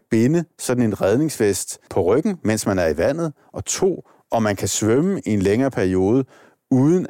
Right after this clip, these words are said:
at miste sine sko. Og man skal forestille sig, at, at de sko, som hun har på, er nogle typiske damesko, sådan lidt, øh, højhælede sko. Og det undersøger man, om det kan lade sig gøre, og man får simpelthen nogen til at svømme op og ned i en svømmehal.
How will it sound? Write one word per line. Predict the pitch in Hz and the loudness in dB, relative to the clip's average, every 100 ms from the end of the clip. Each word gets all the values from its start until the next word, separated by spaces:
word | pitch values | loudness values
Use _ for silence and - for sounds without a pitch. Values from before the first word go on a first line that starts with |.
| - | -2
at | 101 90 | -2 0
miste | 101 123 147 - 151 | 0 0 0 -2 -2
sine | 113 | -2
sko. | 101 - 127 - | -2 0 0 0
Og | 104 | 0
man | 113 | -2
skal | 107 | -4
forestille | - 143 147 139 | -4 -2 0 0
sig, | 127 - | 0 -2
at, | 101 - | -4 -2
at | 104 95 | -4 -2
de | 135 | -4
sko, | - - 160 120 - - | -4 -2 -2 -2 -8 -20
som | - 123 | -4 0
hun | 110 | 2
har | 98 | 0
på, | - 139 - - - - | 0 0 -2 -14 -20 -6
er | 110 | -2
nogle | 107 104 98 | 0 0 -4
typiske | - 139 135 127 - 117 - _ _ | -2 -2 0 0 0 -4 -4 _ _
damesko, | 95 101 139 - 117 | 2 2 2 0 -2
sådan | 107 | 0
lidt, | 113 113 - | 0 0 -4
øh, | 92 - - | -4 -2 -2
højhælede | 110 120 92 87 | 0 2 0 -2
sko. | - 80 - _ _ _ - | -4 -6 -6 _ _ _ -4
Og | 110 | 0
det | |
undersøger | 151 135 170 151 127 | 2 2 0 0 0
man, | 107 | 0
om | 85 95 | -2 -2
det | 139 | -2
kan | 143 | 0
lade | 98 | -2
sig | 87 | -4
gøre, | - 85 107 | -2 2 2
og | 131 | 2
man | 90 | -2
får | 90 | -4
simpelthen | 98 143 135 117 | -2 -2 0 0
nogen | 101 107 147 | 0 0 0
til | 135 101 | -2 -4
at | |
svømme | 95 101 110 139 165 - | -2 0 0 0 -2 -2
op | 110 | -2
og | 131 | 0
ned | 110 107 104 | 0 0 0
i | 95 | -2
en | 92 | -4
svømmehal. | 85 95 90 113 78 | -2 0 0 0 -2